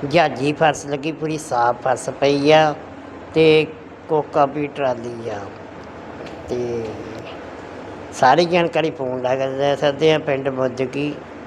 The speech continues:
ਜ਼ਿਲ੍ਹਾ ਫਿਰੋਜ਼ਪੁਰ। ਤੇ ਆਪਾਂ ਰੇਟ ਦੀ ਗੱਲ ਕਰੀਏ, ਰੇਟ ਹੈਗਾ ਨੱਬੇ ਹਜ਼ਾਰ ਰੁਪਈਆ। ਕਿਹੜਾ ਵੀਡੀਓ ਸ਼ੇਅਰ ਕਰਕੇ ਜਾਓ, ਚੈਨਲ ਫਾਲੋ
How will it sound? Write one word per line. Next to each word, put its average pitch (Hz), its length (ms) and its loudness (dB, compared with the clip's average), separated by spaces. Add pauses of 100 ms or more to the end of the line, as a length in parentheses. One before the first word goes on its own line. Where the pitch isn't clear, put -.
(180)
ਜ਼ਿਲ੍ਹਾ 131 240 6
ਫਿਰੋਜ਼ਪੁਰ। 127 680 -2 (760)
ਤੇ 160 120 6
ਆਪਾਂ 165 260 6
ਰੇਟ 151 260 4
ਦੀ 151 180 -4
ਗੱਲ 160 180 4
ਕਰੀਏ, 156 300 2
ਰੇਟ 139 260 4
ਹੈਗਾ 143 220 4
ਨੱਬੇ 131 420 2
ਹਜ਼ਾਰ 151 220 6
ਰੁਪਈਆ। 147 320 2
ਕਿਹੜਾ 156 240 4
ਵੀਡੀਓ 147 360 -2
ਸ਼ੇਅਰ 135 300 -6
ਕਰਕੇ 156 320 -2
ਜਾਓ, 151 180 0
ਚੈਨਲ 143 340 0
ਫਾਲੋ 120 340 -4